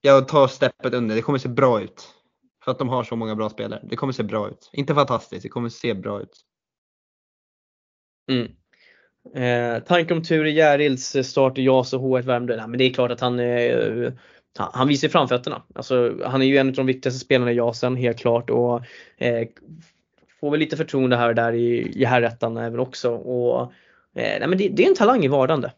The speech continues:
Speaker 2: Absolut. Jag, jag, eh, han, han, han blom-, var ju på tapeten redan för två år sedan. Så att, eh, nu är det hans tid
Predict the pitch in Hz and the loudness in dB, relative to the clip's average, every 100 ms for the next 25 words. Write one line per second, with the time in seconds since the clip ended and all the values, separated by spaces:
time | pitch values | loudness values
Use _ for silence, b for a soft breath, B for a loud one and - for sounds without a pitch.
0 | _ _ 139 135 156 143 127 131 127 127 | _ _ -8 -6 -2 0 0 0 2 2
1 | 143 139 135 135 131 131 131 _ _ _ | 0 0 0 0 0 -2 -6 _ _ _
2 | - - _ _ _ - 123 143 156 147 | -20 -20 _ _ _ -14 -4 0 0 -2
3 | 139 143 135 151 131 139 143 165 156 147 | -6 -2 0 0 0 0 4 2 2 4
4 | 151 143 - - 147 151 135 123 127 120 | 6 4 0 -8 -4 -2 -2 -2 -2 -4
5 | 120 - 127 123 117 - 123 123 B B | -8 -8 -2 2 2 2 -6 -8 B B
6 | B _ - - - 127 123 113 113 113 | B _ -12 -12 -12 -2 0 0 -2 -6
7 | 117 - - 127 147 156 147 139 135 - | -10 -12 -6 -2 0 4 4 4 -2 -4
8 | 151 170 | -8 -10